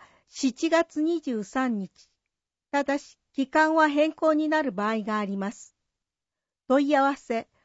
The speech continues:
ハローワーク松坂、電話五一の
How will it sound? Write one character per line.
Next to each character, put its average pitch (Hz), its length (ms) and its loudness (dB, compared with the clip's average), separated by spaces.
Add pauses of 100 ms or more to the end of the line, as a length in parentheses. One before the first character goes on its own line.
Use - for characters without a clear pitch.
(340)
ハ 285 180 4
ロ 359 260 4
ー - 20 4
ワ 349 160 6
ー 349 40 -2
ク - 220 -6
松 196 300 -4
坂、 190 480 -8 (320)
電 233 260 0
話 226 220 -2 (280)
五 311 320 2
一 349 320 -6
の 180 280 -4